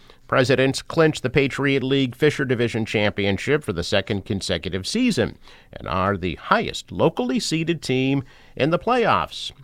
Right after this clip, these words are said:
Quincy would play the winner of the Lexington-Acton-Boxborough game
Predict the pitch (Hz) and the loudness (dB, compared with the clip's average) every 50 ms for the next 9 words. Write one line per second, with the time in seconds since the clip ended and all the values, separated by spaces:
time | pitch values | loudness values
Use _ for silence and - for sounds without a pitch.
0 | - - - 135 135 135 120 127 127 127 120 127 117 - 131 135 131 127 131 135 | -18 -8 -4 -2 -2 0 0 0 -2 0 0 0 0 0 2 4 4 6 6 4
1 | 120 113 107 104 156 180 151 139 139 139 139 127 - - - - - - - - | 4 4 2 4 4 4 4 4 4 4 2 2 -2 -14 -20 -20 -18 -8 -4 0
2 | 95 98 101 95 92 95 101 95 92 95 98 107 113 120 - - 123 117 110 - | 2 2 2 2 2 0 0 0 0 0 2 0 0 0 0 -2 -2 -2 0 2
3 | 120 110 107 110 107 107 110 - - - - - - 117 117 113 - - 123 113 | 2 2 2 2 0 0 -2 -4 -6 -20 -14 -2 2 2 2 2 2 0 2 2
4 | 107 92 120 135 139 - - - 123 113 107 104 101 101 101 98 101 110 120 135 | 4 8 8 6 6 6 0 2 4 6 6 6 4 4 2 4 4 4 4 2
5 | 127 | 0